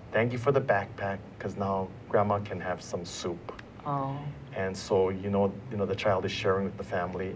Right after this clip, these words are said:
Speaker 1: and that
Speaker 2: Wonderful.
Speaker 1: we're taking care of everybody, in, or as many people as we can in the household.
Speaker 2: Right.
Speaker 1: But, uh, yeah, we get letters like that all the time.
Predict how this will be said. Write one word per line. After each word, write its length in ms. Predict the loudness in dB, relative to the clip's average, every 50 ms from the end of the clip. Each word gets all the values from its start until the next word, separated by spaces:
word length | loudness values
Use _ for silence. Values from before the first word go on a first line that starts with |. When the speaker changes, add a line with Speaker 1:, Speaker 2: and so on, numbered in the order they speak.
| -6 -6
Speaker 1:
and 200 | -4 -2 0 2
that 200 | 2 0 0 -2
Speaker 2:
Wonderful. 80 | -4 -2
Speaker 1:
we're 100 | -2 -2
taking 220 | 0 0 -2 -4 -2
care 160 | -2 -2 -2
of 120 | -2 -2 -4
everybody, 360 | -6 -4 -2 -2 0 0 0
in, 180 | -2 -4 -6 -6 -4
or 80 | -4 -4
as 120 | -4 0
many 200 | 2 2 4 2
people 260 | 2 0 -2 0 0
as 100 | 0 0
we 80 | -2 -6
can 220 | -6 -6 -6 -6
in 60 | -6 -6
the 60 | -6
household. 360 | -6 -6 -8 -8 -8 -6 -6
Speaker 2:
Right. 140 | -4 -6 -6 -6 -6
Speaker 1:
But, 100 | -8 -8 -8 -8 -8
uh, 80 | -8 -8 -4 2
yeah, 60 | 2 4
we 100 | 6 6
get 80 | 6 6
letters 260 | 6 6 6 4 2
like 120 | 0 0 2
that 140 | 0 2 2
all 120 | 2 2
the 80 | 2 0
time. 300 | -2 -4 -4 -4 -4